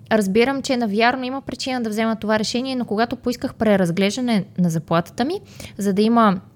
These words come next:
здравословен геп между джуниор и синьор позициите, ми отказах.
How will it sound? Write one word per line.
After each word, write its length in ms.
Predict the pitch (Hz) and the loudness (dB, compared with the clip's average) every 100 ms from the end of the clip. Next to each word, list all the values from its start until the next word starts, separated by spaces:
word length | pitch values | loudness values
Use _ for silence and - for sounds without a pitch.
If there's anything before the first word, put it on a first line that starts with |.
| - - - - | -20 -20 -14 -4
здравословен 880 | 220 190 180 170 208 226 233 202 190 - - - | 0 2 2 2 2 4 4 2 2 -4 -10 -2
геп 360 | 180 196 - 180 | 2 0 -2 -2
между 360 | 180 165 165 190 | 0 0 -2 0
джуниор 380 | 185 202 190 175 - | 0 4 4 2 0
и 180 | 180 - | -4 -4
синьор 360 | - 190 185 175 | -2 2 2 0
позициите, 720 | 175 170 190 262 254 349 381 - - | -2 0 -2 -6 -2 -4 -4 -12 -10
ми 140 | 254 | -8
отказах. 520 | 262 - 165 147 - | -6 0 0 0 -8